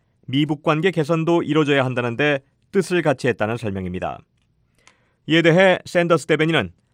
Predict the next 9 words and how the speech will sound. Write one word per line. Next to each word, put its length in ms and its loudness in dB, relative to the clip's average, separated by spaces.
도널드 340 2
트럼프 300 0
행정부는 560 -2
완전하고 720 0
검증 360 -2
가능하며 480 0
돌이킬 340 -4
수 160 -4
없는 380 -2